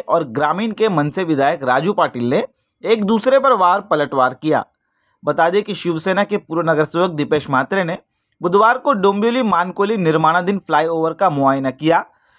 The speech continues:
पुल के काम का जायजा लेने के बाद दीपेश म्हात्रे ने कहा कि पुल का निर्माण कार्य चौरासी प्रतिशत तक पूरा हो गया है। आने वाले मई महीने तक ये पुल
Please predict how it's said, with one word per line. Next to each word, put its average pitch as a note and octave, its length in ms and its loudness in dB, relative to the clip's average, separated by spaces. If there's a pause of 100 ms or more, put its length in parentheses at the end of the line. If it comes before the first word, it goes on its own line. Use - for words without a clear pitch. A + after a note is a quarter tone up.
(260)
पुल B3+ 160 0
के D4+ 160 0
काम B3+ 280 2
का C#4 120 0
जायजा G#3+ 360 2
लेने A3 220 2
के F#3+ 80 -4
बाद G3+ 200 2
दीपेश F3+ 360 -4
म्हात्रे F3 360 0
ने G#3 80 0
कहा D#3+ 280 2 (520)
कि G#3+ 80 -8
पुल C4 280 -4
का D4+ 140 0
निर्माण A3+ 400 0
कार्य A3+ 280 0
चौरासी F#3+ 540 2
प्रतिशत E3+ 540 -4
तक G#3 200 -6
पूरा D#3+ 180 2
हो D3 140 -2
गया D3+ 260 2
है। G3+ 120 -6 (320)
आने D#3 200 0
वाले E3 260 2
मई D#3 260 0
महीने E3 340 0
तक A3+ 200 0
ये F3 120 -2
पुल G#3 320 -4